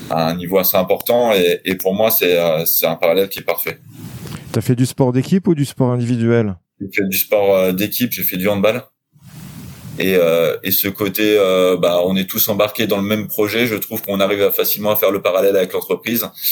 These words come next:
Speaker 1: Et, et ce côté de, de savoir se relever d'un échec, parce que la vie,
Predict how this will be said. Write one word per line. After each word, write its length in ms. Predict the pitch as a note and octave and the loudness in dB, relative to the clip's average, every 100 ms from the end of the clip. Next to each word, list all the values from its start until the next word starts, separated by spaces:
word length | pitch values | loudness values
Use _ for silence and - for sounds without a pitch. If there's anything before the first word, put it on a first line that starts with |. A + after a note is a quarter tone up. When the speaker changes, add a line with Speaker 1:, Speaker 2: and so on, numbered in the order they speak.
| - - - - - | -2 -2 -4 -6 -4
Speaker 1:
Et, 340 | - G2 G2 G2+ | 0 0 0 -2
et 60 | |
ce 160 | G#2 G#2+ | -2 -2
côté 380 | G2 G2+ A#2 A2+ | -2 -2 -2 0
de, 240 | G#2+ G2 | 0 0
de 140 | F#2 F#2+ | 0 0
savoir 280 | G#2+ G#2 | 0 0
se 140 | G#2 G2+ | 0 0
relever 300 | G2 G2+ G#2+ | 0 2 0
d'un 160 | G2 | 0
échec, 400 | G2 F#2 A2+ A#2 | 0 0 0 0
parce 120 | F2+ - | -4 -4
que 100 | G2 | 0
la 120 | F#2 | 0
vie, 240 | G2 A2+ | 0 0